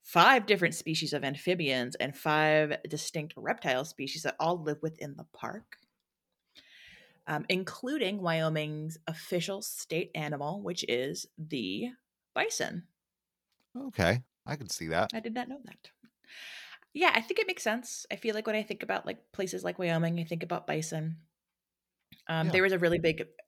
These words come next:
Speaker 1: bison conservation effort in recent years where people were trying to repopulate the American bison so that it didn't go the way of the buffalo.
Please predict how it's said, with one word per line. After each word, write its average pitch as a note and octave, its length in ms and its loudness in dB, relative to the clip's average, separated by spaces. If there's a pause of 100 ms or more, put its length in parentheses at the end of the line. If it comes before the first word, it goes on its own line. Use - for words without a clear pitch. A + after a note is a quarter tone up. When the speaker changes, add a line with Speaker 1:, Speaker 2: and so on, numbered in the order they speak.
(140)
Speaker 1:
bison D#3+ 380 2
conservation D#3 1200 -2
effort - 480 -8 (1500)
in C#3+ 420 -2
recent D3+ 380 -6
years D3 640 -8 (160)
where D3 300 0
people D3 720 -4
were D#3 200 -2
trying D#3 260 -6
to D#3+ 140 -6
repopulate D#3+ 720 -2
the E3 220 -2
American D#3+ 300 -4
bison D#3+ 440 0
so - 100 -4
that D3+ 100 2
it D#3 40 -6
didn't D#3+ 220 -10
go D#3 100 -2
the D#3 140 0
way D3 160 -2
of D#3 80 -4
the D#3+ 80 -14
buffalo. D#3+ 500 -4